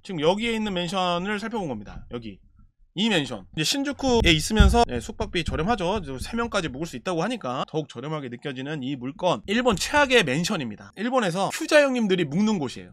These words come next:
이 신주쿠 카부키초를 중심으로 활동하는 형님들 아지트예요, 여기가. 이제 보통 신주쿠 월세 백만 원이 기본적으로 넘어갑니다. 이곳 같은 경우는 월세로 육만 엔 이하로 살 수가 있어요. 그러니까 부동산 투자하는 사람들이 해외 관광객들은 이런 내용 잘 모르잖아. 원래는 신주쿠 집값이 너무 비싼데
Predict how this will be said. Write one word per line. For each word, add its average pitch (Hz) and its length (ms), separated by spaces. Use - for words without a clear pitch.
이 160 260
신주쿠 220 920
카부키초를 180 720
중심으로 151 560
활동하는 196 560
형님들 311 500
아지트예요, 170 520
여기가. 131 760
이제 147 60
보통 220 380
신주쿠 277 600
월세 170 400
백만 208 320
원이 196 280
기본적으로 185 540
넘어갑니다. 127 600
이곳 247 220
같은 269 240
경우는 214 320
월세로 214 680
육만 262 380
엔 233 160
이하로 170 420
살 311 220
수가 247 220
있어요. 110 280
그러니까 226 440
부동산 254 420
투자하는 269 420
사람들이 180 540
해외 285 200
관광객들은 202 840
이런 190 240
내용 175 180
잘 165 180
모르잖아. 135 520
원래는 220 480
신주쿠 247 500
집값이 160 600
너무 214 200
비싼데 123 460